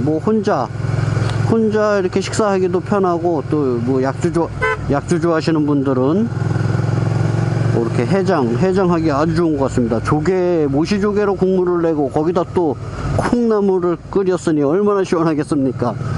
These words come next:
진짜 시원하고 깔끔하고 맛 좋습니다. 속을 채우니까 한결, 아우, 뭐 추위도 좀 녹이, 녹고요. 아주 한결 든든해졌습니다.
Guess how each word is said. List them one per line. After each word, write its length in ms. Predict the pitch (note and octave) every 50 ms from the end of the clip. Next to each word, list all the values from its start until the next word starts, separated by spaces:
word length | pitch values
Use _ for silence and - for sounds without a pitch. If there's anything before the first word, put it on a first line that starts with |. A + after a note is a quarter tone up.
| - -
진짜 360 | A#2+ - C#3 D#3 - F#3 F3
시원하고 420 | D3 - E3 D#3+ D#3+ D#3 D3+ D3 D3
깔끔하고 640 | C3 - F3+ E3+ - F#3 F3+ E3 D#3 C#3+ C#3 B2+ A#2 A2 - - - C3
맛 200 | B2+ C3+ C3+ A#2+ - -
좋습니다. 640 | - D3 C#3 C3+ - D3+ C#3+ C3+ B2+ A#2+ A#2 A#2 A2 - - - - - - - - - - -
속을 320 | - - B3 C4+ A#3 B3+ A#3
채우니까 520 | - C4+ A#3+ A#3+ A#3 A3 G3 G#3 G#3+ F3+
한결, 680 | D#3+ - G#3 A3+ A#3 A#3 A#3 G#3+ G3+ A3+ A3+ A3 F#3 C#3+ A#2+ A2 - - B2
아우, 420 | - D3+ D#3+ E3 E3 D#3+ D3+ B2+
뭐 240 | B2 C#3+ D3 D3 C3 -
추위도 440 | - - A3 G#3 G3 F3+ F#3 E3+
좀 340 | - - F3 D#3+ D#3 D3 B2 - - - - - - - - C#3
녹이, 320 | D3+ D#3+ D#3 D3 D3 C#3+ C3 - - -
녹고요. 600 | D3+ D#3 D3 - - F3 E3 D3+ C3+ C3+ D#3+ F3+ - - - - - - - -
아주 200 | - C3+ C3+ C#3+
한결 540 | C#3+ E3 E3+ F3+ F3+ F3 F3 E3 D3+ C#3 C3 - - - - - - - - - - -
든든해졌습니다. 920 | D#3 E3 D#3+ E3 D#3+ D3+ C3+ C3+ A#2+ - - A#2+ A#2 G#2+ G#2 A2 G#2+ F#2+